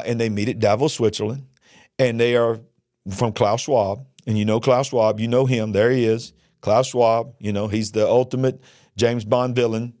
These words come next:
uh, if there ever was one. But isn't it ironic that the system that was created to deliver the narrative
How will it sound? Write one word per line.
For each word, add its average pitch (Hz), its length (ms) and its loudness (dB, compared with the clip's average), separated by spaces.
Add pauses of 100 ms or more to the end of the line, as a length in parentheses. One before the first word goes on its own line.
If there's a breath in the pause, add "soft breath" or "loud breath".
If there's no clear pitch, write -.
(140)
uh, 95 240 -4
if 107 160 -2
there 113 180 4
ever 120 120 2
was 120 240 2
one. 101 300 -8 (840)
But 151 140 2
isn't 262 240 -2
it 226 100 0
ironic 156 560 2 (560)
that 143 440 2
the 120 200 2
system 131 920 -4
that 131 180 4
was 135 160 0
created 143 840 2 (640 soft breath)
to 165 200 0
deliver 151 760 4
the 131 140 2
narrative 90 680 -6